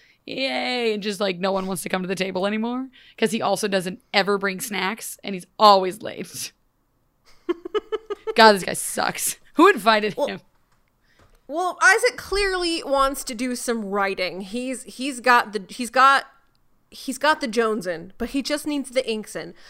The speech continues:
Speaker 2: But they can't because Emma turned dark. 'Cause for some reason, Emma's darkest impulses are the only thing that can power the ink. Why? Uh, screw you. We're never gonna actually explain it. We don't need to know. Moving on with our lives. But you know what?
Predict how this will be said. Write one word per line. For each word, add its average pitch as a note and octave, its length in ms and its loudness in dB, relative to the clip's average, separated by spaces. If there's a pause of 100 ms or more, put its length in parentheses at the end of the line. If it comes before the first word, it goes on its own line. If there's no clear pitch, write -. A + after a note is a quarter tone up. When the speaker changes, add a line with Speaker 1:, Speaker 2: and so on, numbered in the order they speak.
(140)
Speaker 2:
But A#3 80 -10
they C4+ 100 -2
can't F#4+ 300 2
because A#3+ 240 -4
Emma D4 240 0
turned C#4+ 240 -4
dark. A#3+ 260 2
'Cause D4 200 0
for F#4 220 2
some C5 200 4 (560)
reason, G#3 240 -6 (480)
Emma's F#4 380 0
darkest E4 360 0
impulses C#4+ 540 -4
are A#3 80 0
the A#3 180 -2
only D#4+ 280 -4
thing D4+ 160 -8
that B3+ 100 -6
can A3+ 140 -8
power A3 260 -2
the G3+ 180 -6
ink. F#3 240 -10 (260)
Why? G#3+ 440 6 (340)
Uh, C#3+ 100 -10 (280)
screw F#4+ 340 -2
you. D#4 160 -2
We're G#3 100 -6
never C4 200 2
gonna B3 160 2
actually A3+ 320 -6
explain C4+ 420 -2
it. C4+ 200 -2
We G#3 80 -6
don't G3 180 -6
need A#3+ 180 -6
to C4 100 -8
know. A3 340 -2 (120)
Moving G3 320 -8
on F#3 180 -8
with F#3 120 -12
our F3+ 140 -6
lives. F3 400 -4 (260)
But - 340 -2
you C#4 140 -10
know C#4 120 -2
what? D#4+ 300 -4